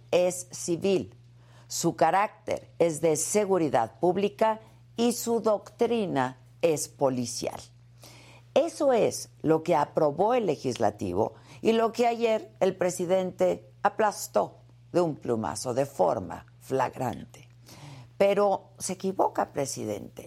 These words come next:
no se gobierna a decretazos, no se gobierna sin un Congreso. Usted,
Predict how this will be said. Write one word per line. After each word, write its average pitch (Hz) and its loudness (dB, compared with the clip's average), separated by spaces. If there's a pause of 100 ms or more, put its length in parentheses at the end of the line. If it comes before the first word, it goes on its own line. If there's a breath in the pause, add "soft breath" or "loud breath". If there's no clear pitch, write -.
no 214 -2
se - -2
gobierna 202 0
a 123 -2
decretazos, - -6 (400 loud breath)
no 247 2
se 262 2
gobierna 202 0 (260)
sin 202 -2
un 247 0
Congreso. 180 -2 (680 loud breath)
Usted, 226 0